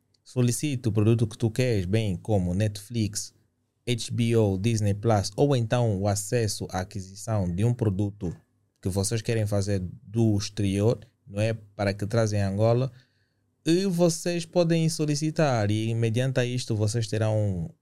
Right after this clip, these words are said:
umas burocracias que eles vão dar e tudo mais, um, um leque de documentos e mediante isto vocês vão receber o vosso produto cá em Angola. Em contrapartida, você também pode aceder àquela empresa que tem patrocinado o nosso canal, que é a Bri Acessórios.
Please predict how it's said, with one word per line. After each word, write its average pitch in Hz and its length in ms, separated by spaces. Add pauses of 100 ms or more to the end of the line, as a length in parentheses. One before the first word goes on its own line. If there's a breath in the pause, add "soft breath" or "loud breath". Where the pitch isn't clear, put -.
umas 117 220
burocracias 120 920
que - 80
eles 98 160
vão 104 220
dar 139 300
e 104 60
tudo 101 240
mais, 135 360
um, 113 140
um 113 80
leque 113 280
de 107 40
documentos 139 800 (560 soft breath)
e 180 160
mediante 151 500
isto 139 180
vocês 123 260
vão 135 120
receber 117 380
o 110 40
vosso 113 280
produto 104 340
cá 104 160
em 104 80
Angola. 98 560 (400 soft breath)
Em 139 120
contrapartida, 156 760
você 135 220
também 139 260
pode 131 440
aceder 135 380
àquela 123 240
empresa 117 320
que 104 100
tem 117 120
patrocinado 107 500
o 104 40
nosso 107 200
canal, 104 300
que 113 220
é 120 80
a 113 80
Bri 117 520
Acessórios. 98 680